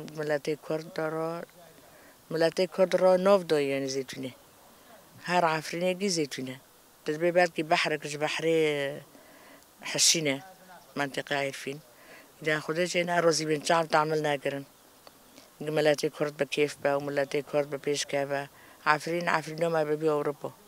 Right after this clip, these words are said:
ملت و گیب کیف بی و گیب زراعت بین و گیب عاد بین و گیب زیتون بین و گیب ملک بین. این دیسا خودی های، انشالله هم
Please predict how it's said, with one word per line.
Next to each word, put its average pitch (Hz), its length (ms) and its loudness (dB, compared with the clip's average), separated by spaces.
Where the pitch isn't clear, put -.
ملت 147 520 -2
و 139 140 -6
گیب 147 300 -8
کیف 147 300 -2
بی 143 140 -8
و 143 120 -8
گیب 143 200 -8
زراعت 139 480 -2
بین 143 200 -8
و 143 120 -10
گیب 147 200 -6
عاد 143 320 -2
بین 143 180 -8
و 143 160 -8
گیب 147 180 -8
زیتون 143 500 -6
بین 147 160 -8
و 143 100 -8
گیب 147 280 -8
ملک 147 280 -4
بین. 143 220 -8
این 180 140 2
دیسا 170 260 0
خودی 156 280 -2
های، 143 280 -2
انشالله 151 400 -2
هم 147 120 -6